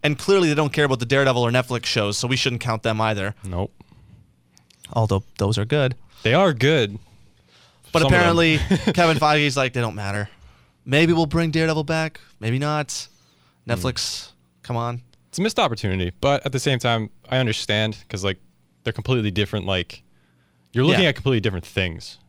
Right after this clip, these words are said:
Speaker 1: Yeah.
Speaker 2: when you see them, so it'd be weird to have them together at some point. But Bond? Damn, twenty-five movies.
Speaker 1: That's a hell of a feat.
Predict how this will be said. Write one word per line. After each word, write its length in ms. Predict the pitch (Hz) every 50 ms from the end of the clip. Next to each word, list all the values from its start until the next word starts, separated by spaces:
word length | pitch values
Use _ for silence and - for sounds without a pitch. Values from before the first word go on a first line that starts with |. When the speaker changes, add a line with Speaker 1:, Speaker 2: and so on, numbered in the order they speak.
| _ _ _ _ _ _ _ _ _ -
Speaker 1:
Yeah. 300 | 151 175 175 165 156 151
Speaker 2:
when 120 | 110 104
you 60 | 101
see 180 | - - 95 92
them, 180 | 85 85 85
so 280 | 87 - - 98 92 95
it'd 140 | 98 107 101
be 100 | 117 110
weird 280 | 101 104 107 107 104 90
to 60 | 98
have 180 | 92 92 90 87
them 120 | 87 87
together 460 | - - 95 87 87 87 80 80 80
at 120 | 76 78 -
some 160 | - 85 80
point. 220 | - 80 80 80 - _ _ - - - _ _ _ _ _
But 240 | - 135 131 - - - - _ _ _ _ _ _ _ 104 -
Bond? 420 | - 98 107 143 190 214 - - - - - _
Damn, 300 | - 101 107 110 98 87
twenty-five 400 | 85 - - 113 120 - 127 110 92
movies. 360 | 98 95 87 87 87 - - - _ _ _ _ _ _ _ _ - - - - - - - - - _ _ _
Speaker 1:
That's 180 | - 175 175
a 60 | 226 190
hell 160 | 196 196 185
of 60 | 147
a 80 | 151 131
feat. 460 | - - 107 101 - - - -